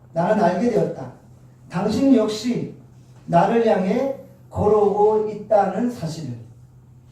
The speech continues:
자, 우리의 인생이 만남을 통해 이루어지죠. 만남을 통해 역사가 이루어지는 것을 보게 되어집니다. 특별히 이 비즈니스 하시는 분들은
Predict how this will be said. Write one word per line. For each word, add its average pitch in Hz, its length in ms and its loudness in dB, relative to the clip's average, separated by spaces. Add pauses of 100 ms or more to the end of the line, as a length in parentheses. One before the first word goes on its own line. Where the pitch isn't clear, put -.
(960)
자, 180 80 -10
우리의 240 280 0
인생이 247 600 -4 (1700)
만남을 269 520 0
통해 202 240 -8
이루어지죠. 175 680 -8 (680)
만남을 285 400 2
통해 233 220 -4
역사가 202 360 -2
이루어지는 175 460 -6
것을 165 600 -16
보게 156 200 -12
되어집니다. 135 340 -16 (1000)
특별히 240 640 -4 (1080)
이 180 120 -14
비즈니스 240 420 -4
하시는 220 380 2
분들은 190 600 -8